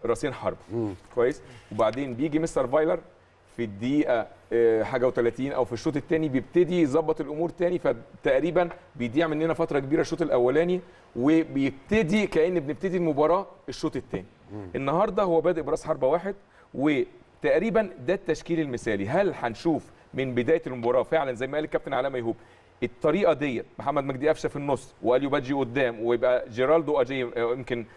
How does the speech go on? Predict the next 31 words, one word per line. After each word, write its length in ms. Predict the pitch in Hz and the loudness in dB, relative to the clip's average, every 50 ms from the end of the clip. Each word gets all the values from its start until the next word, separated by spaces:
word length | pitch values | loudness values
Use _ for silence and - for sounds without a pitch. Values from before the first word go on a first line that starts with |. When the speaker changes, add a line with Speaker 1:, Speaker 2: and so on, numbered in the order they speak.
| - - - | -20 -14 -10
Speaker 1:
كابتن 160 | - 123 127 | -8 -6 -2
علاء 200 | 120 120 135 - | -2 0 0 0
عنده 520 | - 117 123 135 135 120 117 123 120 117 98 107 | 0 0 -2 -2 -4 -2 0 0 2 2 2 0
اعتراض 320 | 101 - 127 135 135 123 | 0 0 0 0 0 0
ان 180 | 123 117 107 110 | -2 -2 -2 -2
اجاي 340 | 107 113 107 95 110 113 120 | -2 0 0 2 2 2 2
ناحيه 220 | 123 120 120 104 - | 0 -2 -4 -6 -6
اليمين، 380 | 110 104 107 120 147 160 160 - - - - - - - - - - - | -4 -4 -2 0 0 -2 -2 -4 -10 -20 -20 -20 -20 -20 -20 -8 -2 0
فهو 180 | 110 113 120 | 2 4 4
لازم 200 | 120 123 120 127 | 2 2 -2 -4
يكون 160 | 120 - 131 127 | -8 -8 -8 -8
ناحيه 180 | 120 117 113 | -8 -8 -10
الشمال، 380 | 117 - - 127 135 151 160 160 - - - - - - - - - | -12 -12 -10 -4 -2 -2 -2 -2 -4 -14 -20 -20 -20 -20 -14 -6 -4
فالطريقه 800 | 107 107 - - - - - - 123 - - 147 156 196 185 143 | -4 -4 -4 -8 -16 -12 -8 -8 -6 -4 -2 0 0 2 0 0
دي 200 | 110 120 113 - 113 | -2 -4 -8 -8 -6
هي 240 | 120 170 196 185 156 | -2 0 0 0 0
دي 100 | 135 170 | -2 -4
الطريقه 300 | - - 151 147 165 - | -4 -2 0 0 0 0
اللي 120 | 143 123 | -2 -2
تناسب 300 | - 143 156 - - 123 | -4 -6 -6 -4 -4 -4
النادي 240 | 123 131 135 127 135 | -4 -4 -4 -4 -6
الاهلي؟ 200 | 120 131 135 131 - - - - - - - - - | -6 -6 -8 -10 -16 -20 -20 -20 -20 -20 -18 -6 -4
Speaker 2:
بص 140 | 143 151 151 | -2 0 0
يا 60 | 156 | 0
كابتن، 380 | 135 - 165 151 - - 139 127 | 0 0 -2 -2 0 0 0 2
هو 240 | 123 135 143 147 139 | 2 2 2 2 2
البدايه، 540 | 123 92 101 117 101 127 135 143 143 135 127 | 2 2 0 2 2 4 4 4 4 4 2
آه، 560 | - - - 95 98 95 82 85 90 82 - - - - - - | 0 -2 -4 -2 0 0 0 -2 -2 -4 -6 -8 -16 -14 -10 -8
الاهلي 340 | 92 92 - 123 123 120 113 | -6 -4 -2 0 0 0 0
بيلعب 360 | 98 123 123 113 95 87 82 | 0 2 2 2 0 -2 -2
دايمًا 280 | 107 117 120 113 107 | -2 -2 -2 -2 -4